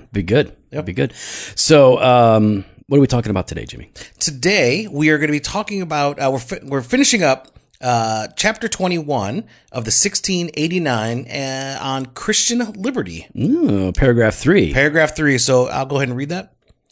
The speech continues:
Speaker 2: "They who upon pretense of Christian liberty do practice any sin or cherish any sinful lust, as they do thereby pervert the main design of the grace of the gospel to their own destruction.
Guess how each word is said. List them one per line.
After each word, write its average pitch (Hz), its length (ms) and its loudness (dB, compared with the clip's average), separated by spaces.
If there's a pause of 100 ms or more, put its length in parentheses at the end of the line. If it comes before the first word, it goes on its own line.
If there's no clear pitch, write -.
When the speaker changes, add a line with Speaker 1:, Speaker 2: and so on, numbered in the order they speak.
(340)
Speaker 2:
"They 190 300 4
who 190 220 2
upon 147 300 -2
pretense 196 460 -6
of 131 100 -10
Christian 202 300 0
liberty 120 300 0
do 147 180 -6
practice 170 460 -6
any 160 200 -6
sin 104 420 -2
or 113 160 -10
cherish 190 680 -4
any 151 340 -8
sinful 160 460 -2
lust, 101 340 -2 (360)
as 117 180 -2
they 123 160 0
do 151 420 -2
thereby 139 600 -2
pervert 131 540 -4
the 117 80 -4
main 135 300 -4
design 143 360 -4
of 127 80 -4
the 113 40 -6
grace 127 280 -4
of 165 40 -6
the 156 60 -6
gospel 120 380 -2
to - 220 -8
their 180 260 -4
own 139 200 -6
destruction. 113 680 -6